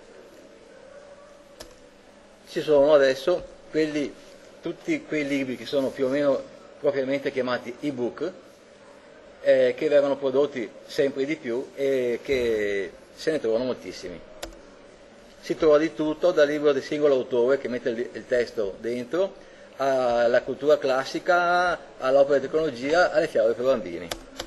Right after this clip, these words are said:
Allora, eh, sempre nella pagina che abbiamo visto prima, questa che,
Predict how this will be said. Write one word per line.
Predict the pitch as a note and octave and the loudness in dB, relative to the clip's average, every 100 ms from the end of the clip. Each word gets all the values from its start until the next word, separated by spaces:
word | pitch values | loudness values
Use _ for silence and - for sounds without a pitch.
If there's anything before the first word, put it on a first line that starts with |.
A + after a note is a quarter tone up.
| - - - - - - - - - | -16 -16 -14 -14 -20 -20 -20 -16 -8
Allora, | C#3+ G#2+ F#2 F#2 - - - - - - | -2 0 0 -2 -10 -20 -20 -20 -20 -16
eh, | - C#3+ C#3+ C3+ C3+ C3+ C3 B2+ | 0 4 8 10 10 8 6 2
sempre | - A3+ A3+ F#3 - | 0 2 6 4 2
nella | C3 C#3 C3 B2 | -6 -2 2 4
pagina | C#3+ D3+ C#3 | 4 4 2
che | |
abbiamo | A#2 B2+ | 0 0
visto | C3 B2 D3 | 0 0 0
prima, | C#3 C#3+ G#2+ G#2+ C#3 D#3+ - - - - - - - - - - - - - - | 2 -2 -2 -4 -6 -8 -20 -20 -20 -20 -20 -20 -20 -20 -20 -20 -20 -20 -20 -6
questa | C3+ C3+ C3 - - - - - - - - - - - - - - - | -6 4 4 4 -8 -20 -20 -20 -18 -16 -16 -20 -20 -20 -20 -20 -20 -20
che, | - | -12